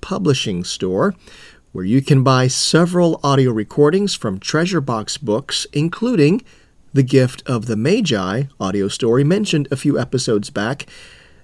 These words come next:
and another treasure that we'll be giving you samples of over the next few weeks, fifty Famous Stories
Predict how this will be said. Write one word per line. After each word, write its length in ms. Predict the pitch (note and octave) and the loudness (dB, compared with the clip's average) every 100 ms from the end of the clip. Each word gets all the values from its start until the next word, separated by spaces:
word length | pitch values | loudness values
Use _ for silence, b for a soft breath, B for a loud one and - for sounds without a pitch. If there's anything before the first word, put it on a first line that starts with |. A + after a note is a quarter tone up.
| B | B
and 260 | F3 A#3 | 0 2
another 440 | B3+ A3+ B3+ D4 C4 | 2 2 2 2 0
treasure 500 | - C#3+ G#2+ G2+ F2 | 0 2 2 0 -4
that 200 | G2 - | -4 -2
we'll 220 | B2+ D#3+ | 0 2
be 140 | C#3+ | 2
giving 340 | C3+ C#3+ C3+ C3+ | 2 2 2 0
you 120 | A#2+ | -2
samples 640 | - - C#4 - D3 A2+ | -4 -4 -4 0 0 0
of 340 | - A2+ F#3+ - | -2 -2 -2 -6
over 320 | - G#2 C#3 C#3+ | -6 -4 -2 -2
the 120 | E3+ | -2
next 380 | A#2 B2 - - | -2 -4 -8 -8
few 260 | - F3+ | -2 0
weeks, 480 | F#3 E3 - - - B B B B | 2 2 0 -4 -4 B B B B
fifty 500 | - C#3+ - E3 D3+ | 4 4 4 0 0
Famous 560 | - C#3 C#3 C#3 C3+ | -2 0 2 2 0
Stories 540 | - - C3 B2 A#2+ | -6 -2 0 2 0